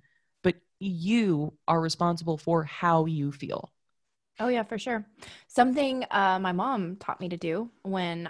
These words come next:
Speaker 2: I was really upset at someone, um, is write them a letter or a text message
Speaker 1: Mm-hmm.
Speaker 2: or something like that. Don't send it.
Speaker 1: Mm-hmm.
Speaker 2: Write it. Put everything you're feeling in there.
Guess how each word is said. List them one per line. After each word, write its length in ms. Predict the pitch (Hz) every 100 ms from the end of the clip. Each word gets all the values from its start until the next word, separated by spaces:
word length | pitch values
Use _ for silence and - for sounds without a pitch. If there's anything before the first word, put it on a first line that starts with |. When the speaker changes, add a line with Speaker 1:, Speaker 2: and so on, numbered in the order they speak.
| -
Speaker 2:
I 340 | 175 165 170
was 340 | 175 160 160 - 165
really 560 | 160 180 175 175 170 -
upset 680 | 156 - - - - - - _ _ _ _ -
at 220 | 180 175
someone, 480 | 170 156 147 139 160 _ _ _ _ -
um, 420 | 175 165 160 160 - -
is 260 | 170 165
write 340 | 180 165 175 180 -
them 360 | 160 156 156 -
a 80 | 160
letter 420 | 165 156 - - _ _ -
or 80 | 165
a 40 |
text 280 | - 165 -
message 460 | 151 - - - _ _ _
Speaker 1:
Mm-hmm. 120 | 240 185
Speaker 2:
or 280 | 170 160 -
something 280 | - 165 170
like 140 | 156
that. 160 | 147 -
Don't 180 | 185 262
send 140 | 220
it. 200 | 214 - _ _ _ -
Speaker 1:
Mm-hmm. 160 | 208 214 _ _ -
Speaker 2:
Write 300 | 180 170 113
it. 100 | - _ _ _
Put 220 | 233 202 -
everything 680 | 175 190 208 240 226 214 202
you're 100 | 190
feeling 360 | 185 180 175 170
in 100 | 170
there. 460 | 165 160 156 156